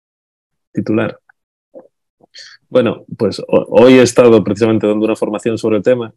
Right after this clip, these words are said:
y una frase que le repetí muchas veces a, a los asistentes era: "Hay mucha literatura y se ha escrito mucho y se ha investigado mucho a lo largo de, de la historia para llegar al,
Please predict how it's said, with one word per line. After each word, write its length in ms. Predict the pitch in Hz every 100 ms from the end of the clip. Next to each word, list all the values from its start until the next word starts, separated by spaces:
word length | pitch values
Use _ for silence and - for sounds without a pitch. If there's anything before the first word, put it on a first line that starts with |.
| _
y 120 | - 104
una 180 | 104
frase 420 | 95 117 110 101 92
que 80 | 101
le 140 | 98
repetí 360 | 95 95 95 117
muchas 300 | 113 101 98
veces 440 | 110 - 95 -
a, 360 | 90 90 90 90 - _
a 100 | -
los 140 | - -
asistentes 680 | 92 110 - 117 113 110 -
era: 340 | 113 113 117 _ _ _ _ _ _ _ _ _ _ _ _ _ _ _ _ _ _ _
"Hay 100 | -
mucha 240 | 151 151 147
literatura 760 | 131 139 127 151 151 135 127 _
y 100 | 123
se 140 | -
ha 20 | 135
escrito 360 | - 135 127
mucho 360 | 127 143 - 123
y 60 |
se 80 | 110
ha 20 |
investigado 500 | 120 113 - 117 110 110
mucho 340 | 120 113 113
a 40 | 101
lo 60 |
largo 320 | 101 101 104 98
de, 340 | 98 95 95 -
de 180 | - 98
la 80 | 98
historia 520 | - 120 117 113 110
para 240 | - 104
llegar 320 | 98 107 113
al, 200 | 113 107